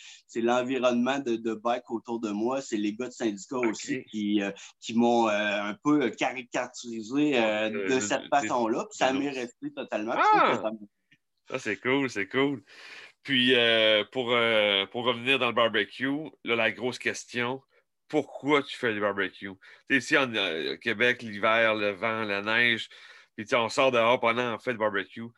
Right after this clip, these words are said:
Speaker 2: Fait que toi, c'est quoi ton moteur ? C'est quoi le pourquoi que tu donnes tout ce trouble-là, si on veut, là, pour faire le barbecue ? C'est quoi ta, ta, ta grosse raison ?
Speaker 1: Ouais, ben écoute, euh, je,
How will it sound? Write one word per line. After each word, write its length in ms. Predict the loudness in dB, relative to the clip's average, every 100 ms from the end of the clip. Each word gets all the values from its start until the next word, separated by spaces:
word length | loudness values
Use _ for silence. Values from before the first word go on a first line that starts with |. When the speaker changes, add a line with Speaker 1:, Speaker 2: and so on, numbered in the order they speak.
| _ -6
Speaker 2:
Fait 120 | -4
que 40 |
toi, 100 | -4
c'est 200 | -4 -6
quoi 160 | -6 -2
ton 180 | -2 -2
moteur ? 540 | -2 -2 0 0 0
C'est 100 | -6
quoi 140 | -6
le 180 | -2 -2 -4
pourquoi 500 | -8 -8 -12 -6 -6
que 120 | -6
tu 260 | -10 -12 -20 _
donnes 220 | -4 -4 -4
tout 100 | -12
ce 120 | -12 -14
trouble-là, 500 | -8 -6 -6 -4 -4
si 120 | -2
on 200 | -6 -4
veut, 140 | -4 -6
là, 160 | -6
pour 280 | -12 -20 _
faire 80 | -4
le 60 | -2
barbecue ? 440 | -4 -6 -8 -10
C'est 140 | -6
quoi 100 | -4
ta, 160 | -2 -2
ta, 240 | -2 -8 -8 -4
ta 120 | -4
grosse 280 | -4 -8 -8
raison ? 380 | -4 -4 -4 -10 _ _ _ _ _ _ _ _ _
Speaker 1:
Ouais, 200 | -2 2
ben 120 | 2
écoute, 280 | 0 -2 -2
euh, 180 | -2 0
je, 420 | 0 0 0 -4